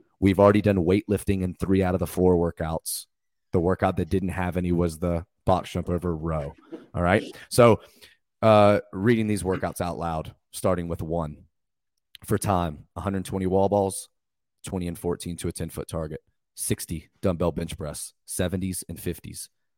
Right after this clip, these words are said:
thirty cleans, two oh five, one forty-five, and it's partition as desired with a twenty-minute cap. Workout two,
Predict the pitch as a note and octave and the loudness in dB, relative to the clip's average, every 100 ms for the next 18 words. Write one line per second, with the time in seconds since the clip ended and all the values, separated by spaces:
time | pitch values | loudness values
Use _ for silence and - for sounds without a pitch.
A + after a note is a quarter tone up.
0 | _ - - G#2+ G2 E2 - _ _ _ | _ -12 0 2 2 -2 -12 _ _ _
1 | - - G#2+ D#2+ D2 - - _ - A2 | -14 -6 -4 -4 -10 -14 -14 _ -4 0
2 | F#2+ F2+ F#2 F2+ D#2+ E2+ - F#2+ G2+ G#2 | 2 2 0 -2 -4 -10 -4 -4 -2 -2
3 | G2+ G#2+ F2 E2 - D#2+ - G2 G2+ G2 | -2 -2 -6 -8 -10 -8 -6 -4 -4 -6
4 | - _ - F2+ E2+ F2 F2 F2+ E2 D#2 | -10 _ -6 -4 -4 -4 -2 -2 -2 -4
5 | D2+ F2 E2+ E2+ - E2+ D2+ - - - | -6 -6 -6 -8 -10 -10 -10 -12 -18 -20
6 | _ _ - G2+ G2 F#2 - - G#2 D2 | _ _ 2 2 4 0 0 0 2 0